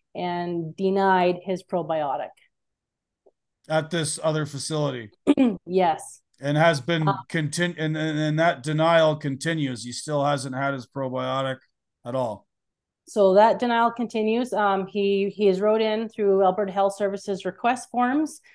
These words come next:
Speaker 1: um, asking why he was giving a pro-, given a probiotic and then it was taken away.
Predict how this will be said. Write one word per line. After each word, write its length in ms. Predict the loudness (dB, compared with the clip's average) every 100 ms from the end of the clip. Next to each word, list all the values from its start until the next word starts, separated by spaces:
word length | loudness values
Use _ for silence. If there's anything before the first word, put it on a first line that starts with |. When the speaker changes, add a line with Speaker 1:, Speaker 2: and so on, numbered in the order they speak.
| _ _ _ _
Speaker 1:
um, 220 | -2 0 2
asking 440 | 0 -2 -4 0
why 260 | 2 2 2
he 140 | 0
was 160 | -2 0
giving 280 | 0 0
a 60 | -2
pro-, 320 | 0 0 0 -6
given 240 | -2 0 0
a 60 |
probiotic 680 | -2 -2 2 4 4 2 -2 -4
and 200 | -4 -2
then 240 | 0 0
it 120 | -2 -2
was 140 | -6
taken 380 | -2 -2 0 0
away. 500 | 4 4 4 2